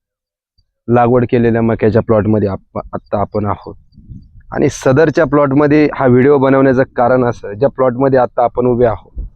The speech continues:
बियाण्याची उगवण क्षमता झालेली नाही,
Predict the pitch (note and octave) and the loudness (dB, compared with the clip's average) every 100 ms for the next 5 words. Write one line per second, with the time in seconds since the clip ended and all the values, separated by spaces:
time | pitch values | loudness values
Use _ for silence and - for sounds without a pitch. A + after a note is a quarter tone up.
0 | _ _ - _ _ _ _ - A2 C3 | _ _ -20 _ _ _ _ -6 0 2
1 | E3 F#3+ G3+ G3+ A3 G#3+ D#3+ D3+ E3 E3 | 4 4 2 0 2 4 4 4 4 2
2 | - C3+ B2 C#3+ C3 A#2 A#2+ C3 A#2+ A2 | 2 0 2 2 0 0 0 2 0 -4
3 | G2+ | -8